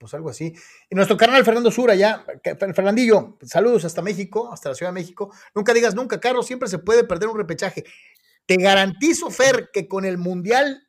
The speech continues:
monstruoso que quieren hacer, México jamás, jamás quedaría fuera un Mundial". Eh, eh, o sea, cuando ya van a calificar hasta el perro, o sea,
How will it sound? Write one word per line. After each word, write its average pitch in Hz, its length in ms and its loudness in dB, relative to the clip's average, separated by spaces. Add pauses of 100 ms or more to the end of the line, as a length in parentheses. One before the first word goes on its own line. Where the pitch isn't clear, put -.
monstruoso 190 680 -2
que 147 100 -16
quieren 240 240 0
hacer, 226 400 -6 (260)
México 196 540 -12
jamás, 233 880 -12 (200)
jamás 277 720 -8 (800)
quedaría 185 300 -4
fuera 190 160 -8
un 185 80 -14
Mundial". 139 320 -16 (960)
Eh, 139 240 -14
eh, 143 60 -12
o 127 60 -12
sea, 143 180 -10 (480)
cuando 180 240 0
ya 233 100 2
van 269 140 0
a 254 80 -4
calificar 190 440 -4
hasta 220 160 -6
el 151 80 -8
perro, 208 480 -4 (260)
o 127 100 -18
sea, - 240 -10